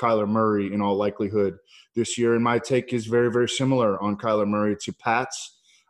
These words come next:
Um, but I did wanna ask Pat one question. So in weeks,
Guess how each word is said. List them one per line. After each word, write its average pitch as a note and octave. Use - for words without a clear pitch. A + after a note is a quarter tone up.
Um, A2+
but C3
I C#3
did D#3+
wanna G3+
ask C#3
Pat B2+
one B2
question. B2
So A2
in B2
weeks, D#3